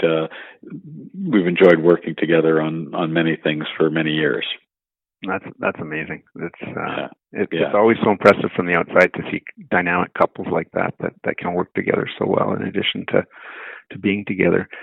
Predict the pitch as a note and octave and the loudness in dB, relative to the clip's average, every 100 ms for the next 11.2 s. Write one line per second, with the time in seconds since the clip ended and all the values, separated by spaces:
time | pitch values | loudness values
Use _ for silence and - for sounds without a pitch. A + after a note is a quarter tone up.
0 | - - - C3+ - C3 B2 C#3 - - | -16 -14 4 6 10 8 8 6 4 4
1 | B2+ A2+ G#2+ G2+ G#2 G#2 G#2+ G2 G#2 - | 4 4 4 2 4 4 4 2 -2 -10
2 | F#2 E2+ E2 F2 G#2 F#2+ - - G#2+ G#2 | -6 -4 -4 -4 -4 -4 -8 -6 -2 2
3 | G#2 - A2+ G2+ G2+ G#2 G#2+ G2+ F#2+ F#2+ | 2 2 -2 2 2 2 2 4 4 6
4 | G#2 - A#2+ A#2+ C3+ A#2+ A2 C3 C#3+ A#2 | 4 4 0 4 6 6 2 4 4 6
5 | A#2 A#2 G#2 - - F2+ F2+ F2 F2 - | 4 2 0 -4 -4 0 0 0 -4 -8
6 | - G#2 G#2 F2+ F2 F2 E2+ E2+ F2 E2+ | -4 2 2 4 0 0 -2 2 2 2
7 | - - - - - G2+ F#2 F2 - G2+ | -4 -18 -16 -18 -12 -2 0 2 2 2
8 | F#2+ F#2 - E2+ E2 - D#2+ - D#2+ D2+ | 4 4 6 4 4 -2 -2 0 -4 -6
9 | E2 D#2 D#2 - - - - - A#2+ G2+ | -4 -2 -2 -2 -4 -8 -10 -2 2 4
10 | F#2+ - F2 - F#2 F2+ - - - - | 2 0 -4 0 0 0 -2 -2 -2 -4
11 | G1+ - | -6 -8